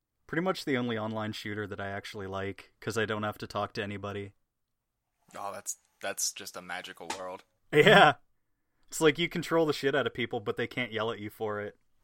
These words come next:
Speaker 1: And, like, I don't think that there's a reporting system either, so.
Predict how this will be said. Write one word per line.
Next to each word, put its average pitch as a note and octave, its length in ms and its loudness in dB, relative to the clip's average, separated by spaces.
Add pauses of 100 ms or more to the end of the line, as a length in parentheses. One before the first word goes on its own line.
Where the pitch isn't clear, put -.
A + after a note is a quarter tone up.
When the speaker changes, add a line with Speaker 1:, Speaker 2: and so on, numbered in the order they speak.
Speaker 1:
And, B2 160 -2
like, A2+ 200 2 (520)
I C3 80 4
don't C#3+ 160 4
think D3 200 0
that C3+ 120 2
there's B2+ 260 4
a B2 60 0
reporting A#2 540 -2
system B2 420 -4
either, B2 480 -4
so. G2+ 400 -6